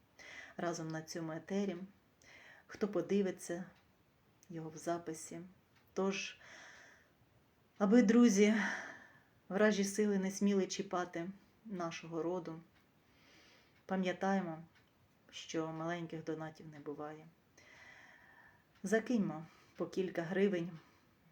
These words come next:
на будь-який збір. Хай це буде наший, наш добрий сьогоднішній ранок. Хай буде така маленька допомога, яка необхідна всім.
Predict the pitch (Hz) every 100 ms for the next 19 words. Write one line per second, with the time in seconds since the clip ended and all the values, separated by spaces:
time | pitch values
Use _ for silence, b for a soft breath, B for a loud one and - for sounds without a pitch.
0 | _ 180 175 170 175 180 170 170 160 156
1 | 170 170 - - - _ B B B -
2 | 202 202 196 208 202 185 190 - _ _
3 | _ _ _ _ - _ _ _ _ _
4 | 196 185 196 - 180 170 _ _ _ 180
5 | 180 185 - - - 165 175 165 165 165
6 | - _ - - - 165 165 165 165 -
7 | 175 165 _ _ 143 143 143 160 - _
8 | B B B - 240 226 220 214 202 190
9 | 190 196 202 196 170 170 175 180 202 190
10 | 170 185 233 220 214 208 - 202 180 185
11 | - 185 180